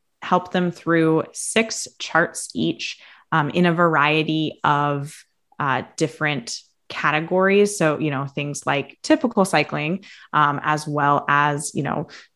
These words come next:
you know, non-typical short, non-typical long, um, postpartum, post-hormone,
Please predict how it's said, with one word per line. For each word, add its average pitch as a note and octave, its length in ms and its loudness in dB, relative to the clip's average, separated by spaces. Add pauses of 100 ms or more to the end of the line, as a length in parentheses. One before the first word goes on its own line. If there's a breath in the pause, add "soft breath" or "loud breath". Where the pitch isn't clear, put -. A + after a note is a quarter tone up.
(100)
you D#3+ 160 0
know, D3+ 100 0
non-typical D3 1160 4
short, B3+ 360 6
non-typical D#3 640 0
long, F#3+ 420 8 (280 loud breath)
um, C#3 240 0
postpartum, E3+ 1040 2
post-hormone, F#3 1080 6